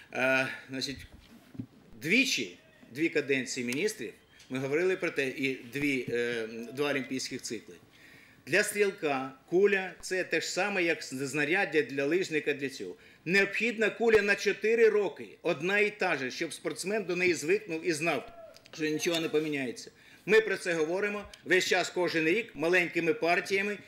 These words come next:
і тренер не знає, що йому робити. Ну і роль тренера, я про це вже не раз казав, і ще раз хочу наголосити. Головний тренер — це та центральна фігура, яка має відповідати за все, і він дійсно реально відповідає. Я не розумію, коли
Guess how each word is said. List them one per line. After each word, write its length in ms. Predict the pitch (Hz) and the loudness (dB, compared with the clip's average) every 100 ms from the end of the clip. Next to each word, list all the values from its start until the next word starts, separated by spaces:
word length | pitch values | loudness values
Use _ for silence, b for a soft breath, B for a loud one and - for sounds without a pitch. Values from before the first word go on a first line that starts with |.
| B - | B 0
і 160 | 160 | 2
тренер 560 | 170 135 151 185 196 180 | 2 2 2 2 2 -2
не 140 | 160 156 | 0 0
знає, 300 | 147 175 165 | 0 0 0
що 160 | - | 2
йому 160 | 147 143 | 0 0
робити. 400 | 135 113 107 127 | -4 -6 -8 -4
Ну 180 | 185 240 | 0 0
і 200 | 214 208 B B | 0 -2 B B
роль 200 | 139 190 | -2 0
тренера, 440 | 156 156 143 135 | 2 2 2 0
я 140 | 139 170 | -2 0
про 120 | 156 | -2
це 160 | 147 143 | -2 -2
вже 140 | 139 | -2
не 120 | 131 | -2
раз 200 | 147 175 | -4 -4
казав, 320 | 165 120 101 - | -6 -6 -8 -10
і 80 | 131 | -10
ще 200 | - 160 | -4 -4
раз 140 | 165 - | -4 -6
хочу 260 | 131 135 123 | -8 -8 -8
наголосити. 680 | 131 123 123 113 92 - - B B B B B | -6 -4 -6 -8 -12 -16 -20 B B B B B
Головний 400 | 165 170 196 180 | 0 2 2 2
тренер — 380 | 190 208 180 151 | 2 2 0 -2
це 100 | 151 | -2
та 180 | 180 | -2
центральна 500 | 175 165 147 165 156 | -2 -2 -2 -2 -2
фігура, 420 | 139 143 175 175 95 B B | -2 -2 0 -2 -4 B B
яка 240 | 165 160 156 | -2 0 0
має 240 | 175 175 | 2 2
відповідати 680 | 165 156 151 143 156 156 147 | 2 0 -2 0 0 0 0
за 120 | 147 | 0
все, 160 | 151 | 2
і 40 | 147 | 2
він 160 | 156 | 2
дійсно 340 | 143 175 - 143 | 0 -4 -2 2
реально 300 | 151 160 156 | 4 4 2
відповідає. 680 | 147 147 139 127 113 90 92 B B 123 | 0 0 -2 -2 -6 -10 -16 B B 0
Я 160 | 180 | 2
не 60 | 240 | 2
розумію, 500 | 247 208 196 175 165 | 2 2 2 2 0
коли 260 | 175 170 | 0 0